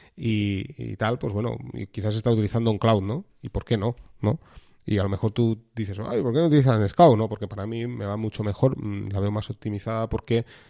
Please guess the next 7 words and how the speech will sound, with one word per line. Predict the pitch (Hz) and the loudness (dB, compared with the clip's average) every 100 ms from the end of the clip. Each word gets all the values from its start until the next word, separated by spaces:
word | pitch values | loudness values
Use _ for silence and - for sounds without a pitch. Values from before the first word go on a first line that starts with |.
| _ - | _ -2
eh, | 101 98 98 - | 2 4 2 0
es, | 101 - - - | -4 -6 -10 -12
mm, | 101 95 | -10 -8
digamos, | 95 101 110 92 - - 113 - | -4 0 0 0 -6 -14 -6 2
tiene | 113 110 | 6 8
lo | 107 | 8
básico | 113 - 127 - | 6 4 2 0